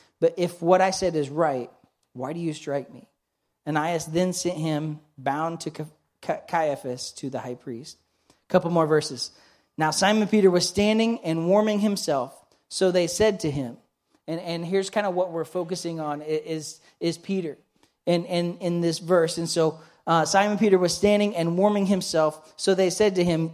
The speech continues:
"Aren't you also one of his disciples?" Well, I read that wrong. But basically that's what they're saying. And he denied it, and he said, "I am not." And one of the, the servants of the high priest, a, a relative of the man whose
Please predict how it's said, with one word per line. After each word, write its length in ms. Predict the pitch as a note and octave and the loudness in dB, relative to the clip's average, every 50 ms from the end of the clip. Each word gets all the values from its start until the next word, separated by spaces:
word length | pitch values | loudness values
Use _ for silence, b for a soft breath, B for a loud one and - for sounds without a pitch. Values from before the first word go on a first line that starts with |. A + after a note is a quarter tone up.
| - - | -4 0
"Aren't 200 | E3 F#3+ G#3+ B3 | 0 0 2 2
you 160 | G#3+ G#3 A3 | 0 2 4
also 460 | F3+ F3 G3 G3+ G3 - G#3+ F#3 F3 | 4 4 4 4 4 2 4 4 4
one 360 | D#3+ D#3+ E3 F3 F3 F3 F3 F3+ | 4 2 2 2 0 0 -2 -2
of 260 | F3 E3+ D#3+ D#3 D3+ | 0 0 0 0 0
his 200 | D#3+ D#3+ D3+ D3+ | -4 -6 -6 -6
disciples?" 680 | D3+ D3 C#3+ - D#3 D#3+ F3 E3+ - - - - - - _ _ _ _ _ _ _ _ _ _ - | -8 -8 -8 -4 -4 -4 -4 -4 -8 -16 -18 -18 -20 -20 _ _ _ _ _ _ _ _ _ _ -14
Well, 280 | C3 A#2+ G#2+ A#2 C3 _ _ - | -12 -10 -10 -12 -14 _ _ -12
I 80 | - A2+ | -10 -8
read 200 | A2+ A#2 A2+ G2 | -6 -6 -8 -8
that 140 | A2+ A2+ B2+ | -10 -12 -12
wrong. 220 | G#2+ G2 A2 C3+ _ _ _ _ _ _ _ _ - | -14 -14 -16 -18 _ _ _ _ _ _ _ _ -8
But 100 | - D#3 | -2 4
basically 320 | E3 F#3 F3 - - F3 E3+ | 4 4 4 4 2 4 4
that's 160 | E3 D#3+ - | 4 4 4
what 100 | E3+ D#3+ | 0 0
they're 100 | D3+ D3+ | 0 -2
saying. 340 | D3 E3+ D#3+ D3 C#3 C3+ - b b b b b b b b | 0 0 0 0 0 -2 -6 b b b b b b b b
And 140 | F3+ F#3+ | 4 6
he 120 | F#3 A3+ A3+ | 6 6 6
denied 520 | G3 G3+ G#3 G3 F#3+ G3 G#3 A#3 A#3 G3 | 8 8 8 8 8 4 4 4 4 4
it, 120 | E3+ D3+ - | 4 2 0
and 140 | G3 F#3+ | -2 -2
he 100 | G3 A3+ | 0 0
said, 220 | G#3 - F3+ D#3+ C#3 - | 0 0 -2 -2 -2 -4
"I 140 | F#3+ A3+ A#3 | -4 -4 -2
am 200 | A3 F3 D#3 D3 | 0 -2 -2 0
not." 500 | E3 G#3 G#3+ F3+ - - - - - - _ _ _ _ _ _ _ _ - | -2 -2 -2 -4 -8 -16 -20 -20 -20 -20 _ _ _ _ _ _ _ _ 0
And 160 | E3+ F#3 F#3 | 2 4 6
one 120 | G3 G#3+ A3 | 6 6 6
of 80 | G#3+ | 6
the, 220 | G#3 G#3 G3+ G#3 G3 | 6 6 6 6 4
the 100 | E3+ F#3+ | 0 0
servants 480 | F3+ - A3 G#3+ G#3 G#3 G#3+ G3+ - - | 2 6 6 6 8 6 4 0 0 0
of 40 | |
the 80 | G3 F3+ | 0 0
high 180 | - - G#3 G#3 | 4 4 2 2
priest, 440 | G#3 - - G#3+ G#3+ G3+ - - B B B B B B B | 2 0 0 0 0 0 0 -6 B B B B B B B
a, 300 | F3+ F#3 F#3+ - - G3 | 6 6 8 8 6 4
a 20 | G3 | 4
relative 580 | E3+ F#3 G3+ A3 B3+ B3+ A#3 B3 A3 G3 F#3+ | 4 4 4 6 6 6 6 8 6 4 4
of 60 | F#3+ | 4
the 80 | F#3 F3 | -2 0
man 260 | E3 E3 D#3+ D#3 D#3+ | 0 0 0 0 0
whose 260 | E3 F#3+ F3+ E3 - | 2 2 2 2 0